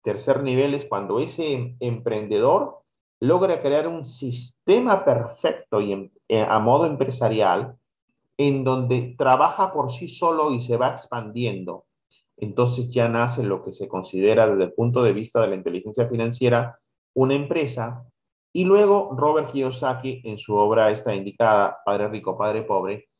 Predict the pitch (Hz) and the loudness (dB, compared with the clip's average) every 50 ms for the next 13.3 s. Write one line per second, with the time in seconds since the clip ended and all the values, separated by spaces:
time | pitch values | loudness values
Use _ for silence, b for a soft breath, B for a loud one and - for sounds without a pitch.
0 | _ _ _ _ _ - 110 107 123 143 143 139 139 123 - - - _ - 110 | _ _ _ _ _ -18 -12 -6 -2 0 0 0 0 -2 -6 -10 -18 _ -12 -8
1 | 113 113 113 135 139 135 - - 127 120 123 120 143 160 170 180 180 - 151 135 | -8 -6 -4 -2 -2 -2 -2 -2 -4 -4 -4 -2 0 0 0 0 -2 -6 -8 -8
2 | 120 104 107 113 110 110 113 113 - - 110 107 107 110 120 131 123 123 - - | -6 -6 -4 -2 -2 -2 -4 -6 -10 -6 -4 -2 0 0 0 -2 -4 -8 -12 -16
3 | _ _ _ _ _ _ _ _ _ _ _ _ _ _ _ _ _ _ _ _ | _ _ _ _ _ _ _ _ _ _ _ _ _ _ _ _ _ _ _ _
4 | _ _ _ - 123 123 120 117 107 98 98 95 - - 92 82 82 85 85 - | _ _ _ -2 -2 0 0 0 -2 -2 -2 -2 -4 -6 -14 -14 -14 -14 -16 -18
5 | _ _ _ _ _ _ _ _ _ _ _ _ _ _ _ _ _ _ _ _ | _ _ _ _ _ _ _ _ _ _ _ _ _ _ _ _ _ _ _ _
6 | _ _ - 98 95 - 117 117 120 123 - 110 101 - - - 151 180 202 208 | _ _ -2 -2 0 2 2 2 4 4 2 0 0 0 2 2 4 4 6 4
7 | 190 170 - - 120 117 113 113 113 113 - - 113 110 107 - 117 113 - - | 2 0 0 2 2 2 2 2 0 -4 -4 -4 -4 -4 -4 -6 -10 -12 -12 -8
8 | - - 117 117 117 113 107 98 98 92 87 - - - 156 185 202 226 220 - | 0 2 4 4 4 2 0 -2 -2 -2 -2 -4 -6 -4 -2 -2 -2 -2 -6 -10
9 | _ _ _ _ _ _ _ - - 107 107 113 117 - 113 104 107 120 127 147 | _ _ _ _ _ _ _ -10 -8 -4 -4 -4 -4 -4 -4 -4 -4 -2 -4 -6
10 | - - 156 143 - - 139 131 127 131 135 131 120 120 127 127 123 117 120 120 | -4 -6 -8 -6 0 4 4 6 6 4 2 2 4 4 6 6 6 4 2 2
11 | 120 117 117 113 117 117 120 131 123 120 101 101 95 - - - 104 107 110 113 | 2 0 0 -4 -6 -8 -8 -6 -4 -4 -4 -4 -6 -8 -4 -2 0 0 0 0
12 | 113 - 139 143 123 123 120 110 110 110 113 117 113 110 107 107 104 104 104 98 | -2 -4 -6 -6 -4 -2 -2 2 2 2 2 2 0 -2 -4 -6 -6 -10 -14 -14
13 | - - - - - | -16 -16 -18 -20 -20